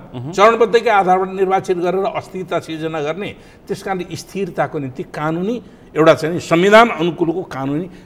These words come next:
Speaker 2: व्यवस्था गर्नुपर्छ भने हो। अब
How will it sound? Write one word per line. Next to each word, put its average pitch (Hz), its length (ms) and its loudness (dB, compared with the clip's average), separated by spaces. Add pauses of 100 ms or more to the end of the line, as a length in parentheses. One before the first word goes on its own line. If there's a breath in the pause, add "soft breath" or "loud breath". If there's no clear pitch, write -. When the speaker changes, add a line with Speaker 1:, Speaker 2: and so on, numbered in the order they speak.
Speaker 2:
व्यवस्था 151 400 0
गर्नुपर्छ 104 560 -10
भने 107 480 -2
हो। 82 120 -2 (460)
अब 208 340 6